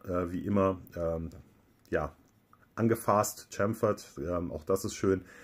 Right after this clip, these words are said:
Der Übergang von der Rückenfeder zur Klinge ist nahezu perfekt. Spürt man nur winzig, winzig kleinen Spalt, beziehungsweise winzig kleinen Übergang. Äh, Spalt ist es ja nicht, wie ihr sehen könnt. Ähm, ja, all das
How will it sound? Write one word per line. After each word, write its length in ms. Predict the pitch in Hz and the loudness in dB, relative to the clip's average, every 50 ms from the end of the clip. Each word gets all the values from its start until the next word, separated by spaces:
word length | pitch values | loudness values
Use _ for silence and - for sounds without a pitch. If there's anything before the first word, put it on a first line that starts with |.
| - - - | -20 -12 -8
Der 100 | - 76 | -4 -2
Übergang 440 | 80 110 107 104 95 98 95 92 90 | 0 4 4 6 6 6 4 2 0
von 120 | - 98 | -2 0
der 140 | 87 87 82 | 0 0 0
Rückenfeder 560 | 98 98 - 95 98 - - 98 92 87 82 | -2 -2 -2 -4 -4 -2 2 2 4 4 4
zur 180 | - - 87 - | 2 -2 -4 -6
Klinge 360 | - - 104 104 101 101 101 | -4 -2 0 2 2 2 2
ist 240 | - - - - - | 2 0 -4 -6 -2
nahezu 400 | 92 90 92 92 87 - - 82 | 0 0 0 0 0 -2 -6 -8
perfekt. 560 | - 87 82 - - 135 135 - - - - _ - _ | -6 -8 -4 0 0 0 0 -2 -6 -16 -18 _ -20 _
Spürt 340 | - - - - 107 98 - | -20 -12 -4 -2 -2 0 0
man 140 | 92 90 87 | 0 -2 0
nur 200 | 85 82 82 95 | -2 -2 -2 0
winzig, 520 | 117 120 123 120 - 104 101 - - - | 2 2 2 0 -2 -6 -8 -8 -8 -4
winzig 360 | 101 101 98 - 107 101 - | -4 -4 -2 -4 -6 -8 -8
kleinen 360 | - - - 98 98 92 90 87 | -8 -6 -4 -2 -2 -2 -4 -6
Spalt, 440 | - - - 87 104 104 95 - | -6 -2 0 0 0 0 -2 -4
beziehungsweise 540 | - - - 104 92 82 - 90 85 85 85 | -8 -8 -6 -6 -4 -2 0 2 2 2 0
winzig 300 | 90 104 101 - 87 - | -2 -2 -4 -4 -8 -8
kleinen 260 | - 90 85 85 85 | -6 -4 -2 -2 -2
Übergang. 460 | 80 104 113 110 104 107 104 104 104 98 - - - - - - - - - - - - - - | 0 2 2 2 2 2 2 0 0 -4 -8 -14 -20 -20 -20 -20 -20 -20 -20 -20 -20 -20 -20 -10
Äh, 200 | - 80 82 85 | -4 -2 0 0
Spalt 340 | 87 - - 82 82 85 82 82 | -2 -2 0 0 0 2 0 0
ist 100 | 82 87 | -4 -4
es 140 | 82 - | -4 -4
ja 80 | - 80 | -2 -2
nicht, 240 | 82 92 90 - - | -2 -2 -4 -4 -4
wie 80 | 90 | -2
ihr 140 | 90 87 87 | 0 0 0
sehen 240 | 85 87 87 87 85 | 0 0 0 0 -2
könnt. 360 | - 90 85 85 82 - - - - 82 | -2 -4 -4 -4 -6 -10 -14 -14 -10 -8
Ähm, 220 | 78 78 78 82 78 | -6 -6 -6 -6 -6
ja, 200 | 80 85 78 - | -4 -6 -4 -2
all 180 | - 95 95 | 0 0 2
das 280 | 87 87 85 - - - | 2 2 0 0 -2 -8